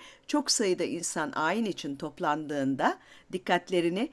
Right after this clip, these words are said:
girişin tam karşısındaki uca toplayabilirdiniz ve odağı sunağa çekebilirdiniz. Santa Sabina'da bunu görüyoruz. Bu devasa kemerler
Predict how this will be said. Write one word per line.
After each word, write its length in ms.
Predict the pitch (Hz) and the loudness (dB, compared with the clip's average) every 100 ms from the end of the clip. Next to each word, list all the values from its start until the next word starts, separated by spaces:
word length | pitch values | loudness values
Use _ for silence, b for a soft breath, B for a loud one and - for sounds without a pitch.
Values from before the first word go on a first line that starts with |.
| b _ | b _
girişin 380 | 160 180 190 190 | 0 0 0 -2
tam 240 | 254 330 359 | 0 -2 0
karşısındaki 800 | 294 262 262 240 254 220 220 262 | 2 2 2 0 0 0 -2 -2
uca 260 | 214 262 | 2 2
toplayabilirdiniz 1040 | 262 233 226 214 202 214 196 139 127 131 B B - | 2 0 2 0 2 0 0 0 0 0 B B 4
ve 140 | 196 | 4
odağı 460 | - 180 160 175 285 | 6 4 4 4 4
sunağa 440 | - 175 165 196 | 2 2 2 2
çekebilirdiniz. 1080 | - 180 185 180 165 160 135 131 120 - - _ _ _ _ _ _ _ _ _ _ b b | -2 -4 -2 -2 -2 -4 -4 -4 -4 -6 -8 _ _ _ _ _ _ _ _ _ _ b b
Santa 440 | - - 339 392 359 | 0 6 6 6 4
Sabina'da 640 | - 269 320 311 294 320 | 6 6 6 6 6 6
bunu 200 | 254 240 | 6 6
görüyoruz. 640 | 165 143 123 120 - - - _ _ _ _ _ _ _ _ _ _ _ _ _ _ _ b b b b - | 4 2 0 -2 -4 -6 -6 _ _ _ _ _ _ _ _ _ _ _ _ _ _ _ b b b b 4
Bu 260 | 339 190 | 4 6
devasa 600 | 208 202 208 214 - 320 | 4 6 6 6 2 0
kemerler 760 | 349 226 160 139 127 160 359 | 0 -2 0 0 0 0 -2